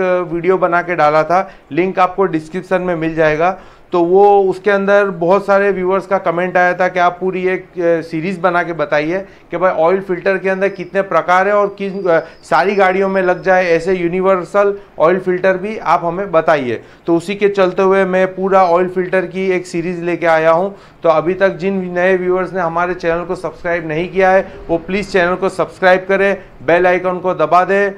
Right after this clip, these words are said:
और video को अंत तक देखें। चलिए शुरू करते हैं। जैसे कि आप देख पा रहे हैं, हमारे पास ये अलग-अलग ब्रांड के यहाँ पर ऑयल filter मिल जाएंगे और particular एक size के भी oil filter मिलेंगे और universal आपको oil filter भी मिल जाएंगे।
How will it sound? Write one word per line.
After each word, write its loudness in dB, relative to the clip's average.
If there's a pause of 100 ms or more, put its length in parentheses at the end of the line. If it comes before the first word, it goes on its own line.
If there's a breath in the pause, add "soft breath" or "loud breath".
(160)
और 4
video 2
को -2
अंत -2
तक 2
देखें। -4
चलिए 0
शुरू -2
करते -6
हैं। -16 (500)
जैसे -6
कि -2
आप 4
देख 2
पा 6
रहे 4
हैं, 4
हमारे 2
पास 2
ये 0
अलग-अलग 2
ब्रांड 0
के 2
यहाँ 4
पर 0
ऑयल 4
filter 0
मिल 0
जाएंगे 2 (360 loud breath)
और 4
particular 2
एक 2
size -2
के -4
भी -2
oil 6
filter 0
मिलेंगे 2 (260 loud breath)
और 4
universal 2
आपको 4
oil 4
filter 2
भी -2
मिल -2
जाएंगे। 2